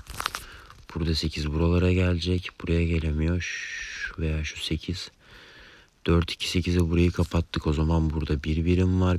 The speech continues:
Bir dokuzla burayı kapattık. Bir burada buraya kaldı. Burası bir oldu. Hmm.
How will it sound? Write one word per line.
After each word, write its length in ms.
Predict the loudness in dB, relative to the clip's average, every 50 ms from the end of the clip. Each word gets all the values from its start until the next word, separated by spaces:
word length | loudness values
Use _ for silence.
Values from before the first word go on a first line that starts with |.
| -2 -2
Bir 160 | 0 0 0 0
dokuzla 440 | -2 -2 -2 -2 -2 -2 -2 -2
burayı 220 | 0 2 2 2 2
kapattık. 580 | 0 -2 -2 -2 -4 -4 -4 -6 -8 -8 -8 -8 -10 -16 -20 -20 -20 -20 -20 -20 -20 -20 -20 _ _ _ _ _ 0
Bir 220 | 2 2 2 2
burada 320 | -2 -2 -2 -2 -2 -2
buraya 260 | 0 0 2 2 2 0
kaldı. 640 | 0 -2 -2 -2 0 0 -2 -2 -2 -4 -4 -4 -4 -6
Burası 380 | -6 -6 -4 -6 -6 -6 -6 -4
bir 160 | -2 0 0
oldu. 580 | 2 0 0 -2 -2 -2 -2 -2 -2 -2 -4 -6 -10 -14 -20 _ _ _ _ _ -20 -20 -20 -20 -20 -20 -20 -20 -20 -20 -20 -20 -20 -20 -20 -20 -20 _ _ _ _ _ _ -6
Hmm. 1300 | -4 -2 0 0 0 0 0 0 0 0 0 0 0 -2 -2 0 0 0 0 0 0 -2 -2 -2